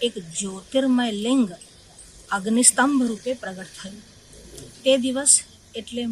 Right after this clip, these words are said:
માઘ વદ ચતુર્દશી એટલે શિવરાત્રિનો દિવસ. ત્યારથી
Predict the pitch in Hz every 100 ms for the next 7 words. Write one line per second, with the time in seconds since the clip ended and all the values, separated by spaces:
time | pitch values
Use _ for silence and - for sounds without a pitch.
0 | 196 185 180 196 226 254 - 190 180 190
1 | 208 180 - - - - - - - -
2 | 220 226 208 - 175 - - 226 285 -
3 | 214 185 175 190 185 - - - - -
4 | - - - - 240 208 214 214 277 208